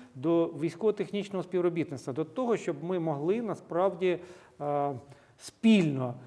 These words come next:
з іноземними країнами створювати,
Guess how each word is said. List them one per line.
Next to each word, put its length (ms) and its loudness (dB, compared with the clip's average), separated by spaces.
з 80 -4
іноземними 640 4
країнами 640 -2
створювати, 1040 0